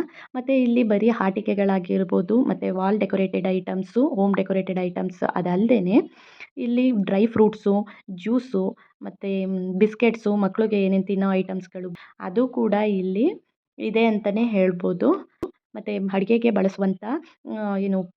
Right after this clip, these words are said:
ಪೌಡರ್‌ಗಳಿರುತ್ತಲ್ಲ, ಮಸಾಲಾ ಪೌಡರು, ಅದು ಕೂಡ ಇಲ್ಲಿ ಸಿಗುತ್ತೆ. ಮತ್ತೆ, ಆ, ನೀವು ನೋಡ್ತಾ ಇದ್ದೀರಾ ನೋಡಿ, ನಾನು ತೋರಿಸ್ತಾ ಹೋಗ್ತಾ ಇದ್ದೀನಿ ಇಲ್ಲಿ. ಆಮೇಲೆ ಬುಟ್ಟಿಗಳಾಗಿರ್ಬೋದು, ಬುಟ್ಟಿಗಳ್ನು ಕೂಡ ಇಲ್ಲಿ ಇಟ್ಟಿದ್ದಾರೆ. ಎಲ್ಲ ಥರ varieties of ಥಿಂಗ್ಸ್‌ನು ಇಲ್ಲಿ ಇಟ್ಟಿದ್ದಾರೆ ಅಂತ ಹೇಳ್ಬೋದು. ಹಾಗಾದ್ರೆ ನೀವು ಕೂಡ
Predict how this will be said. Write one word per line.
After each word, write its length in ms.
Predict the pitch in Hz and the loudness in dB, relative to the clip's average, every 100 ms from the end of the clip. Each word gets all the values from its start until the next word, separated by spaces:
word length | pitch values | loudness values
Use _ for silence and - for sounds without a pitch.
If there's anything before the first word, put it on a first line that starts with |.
| _ - | _ -6
ಪೌಡರ್‌ಗಳಿರುತ್ತಲ್ಲ, 720 | 214 226 220 190 185 190 220 | 0 0 0 -2 -4 -2 0
ಮಸಾಲಾ 300 | 226 214 233 | 0 2 0
ಪೌಡರು, 340 | 208 185 190 | 2 0 0
ಅದು 180 | 254 202 | 2 2
ಕೂಡ 180 | 262 208 | 2 2
ಇಲ್ಲಿ 240 | 214 190 190 | 2 0 -2
ಸಿಗುತ್ತೆ. 380 | 185 180 202 330 - _ _ - | -2 -4 -2 -4 -6 _ _ -10
ಮತ್ತೆ, 220 | 233 240 240 - _ _ _ _ | -4 0 0 -2 _ _ _ _
ಆ, 220 | 220 202 208 | -8 -4 2
ನೀವು 220 | 233 254 | 4 6
ನೋಡ್ತಾ 280 | 214 208 214 | 4 2 -2
ಇದ್ದೀರಾ 320 | 202 208 254 | 0 0 2
ನೋಡಿ, 280 | 196 185 269 | 4 4 4
ನಾನು 180 | 202 | 4
ತೋರಿಸ್ತಾ 380 | 202 214 226 214 | 0 -4 -4 -6
ಹೋಗ್ತಾ 300 | 220 202 - | -6 -6 -8
ಇದ್ದೀನಿ 240 | 190 180 233 | -10 -4 -2
ಇಲ್ಲಿ. 160 | 214 208 | 0 0
ಆಮೇಲೆ 180 | 202 | 0
ಬುಟ್ಟಿಗಳಾಗಿರ್ಬೋದು, 720 | 190 190 233 220 202 190 185 226 | 0 0 0 0 0 -2 2 4
ಬುಟ್ಟಿಗಳ್ನು 460 | 196 226 220 208 202 | 4 2 0 0 -2
ಕೂಡ 180 | 196 | -6
ಇಲ್ಲಿ 260 | 202 202 190 | -6 -4 -6
ಇಟ್ಟಿದ್ದಾರೆ. 360 | 180 180 180 208 - _ _ _ _ _ - | -6 -8 -6 -6 -10 _ _ _ _ _ -8
ಎಲ್ಲ 180 | 190 240 | -4 -4
ಥರ 200 | 240 220 226 | 0 2 2
varieties 460 | 190 185 185 214 | 2 -2 -2 -2
of 120 | 208 - | -2 -2
ಥಿಂಗ್ಸ್‌ನು 540 | 185 185 - 202 226 214 | -8 -8 -10 -12 -12 -10
ಇಲ್ಲಿ 220 | 190 190 | -6 -4
ಇಟ್ಟಿದ್ದಾರೆ 480 | 185 180 190 190 190 | -4 -4 -4 0 0
ಅಂತ 260 | 185 180 208 220 | 0 -2 -4 -4
ಹೇಳ್ಬೋದು. 600 | 196 185 190 170 160 202 302 _ - _ _ - | 0 2 2 0 -6 -8 -14 _ -20 _ _ -8
ಹಾಗಾದ್ರೆ 440 | 226 220 214 226 | -2 0 0 0
ನೀವು 280 | 220 214 247 | 2 4 2
ಕೂಡ 220 | 233 214 | 2 4